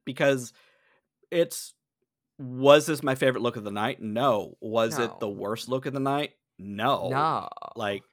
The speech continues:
Speaker 1: it's just, you say often, "Just make 'em safe." And this look to me is a safe because I'm not offended by it, and clearly you finished the prompt.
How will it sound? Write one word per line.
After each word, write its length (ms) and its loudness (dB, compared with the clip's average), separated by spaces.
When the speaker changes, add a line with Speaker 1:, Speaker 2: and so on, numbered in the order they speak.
Speaker 1:
it's 440 -2
just, 540 2
you 260 -4
say 280 6
often, 640 2
"Just 220 -10
make 120 -6
'em 100 -8
safe." 420 -2
And 120 -2
this 300 -4
look 220 -2
to 100 -6
me 280 0
is 380 -2
a 100 -10
safe 580 -8
because 600 2
I'm 180 4
not 160 6
offended 420 2
by 200 4
it, 280 6
and 280 -2
clearly 580 0
you 140 -4
finished 460 -2
the 100 -6
prompt. 460 -10